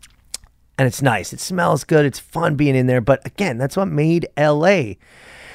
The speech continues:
And the two that I know of, first one is Franklin Canyon.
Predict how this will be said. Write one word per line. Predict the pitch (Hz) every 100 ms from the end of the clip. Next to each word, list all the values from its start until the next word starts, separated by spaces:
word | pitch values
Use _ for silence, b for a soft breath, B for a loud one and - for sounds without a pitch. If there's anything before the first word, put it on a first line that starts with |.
| B B B B B B
And | 180
the | 185
two | 294 294
that | 269
I |
know | 208 175
of, | 117 - _ _ _ _
first | _ 233 262 -
one | 277
is | 233
Franklin | - - 170 - 170 156
Canyon. | - - 123 120 107 78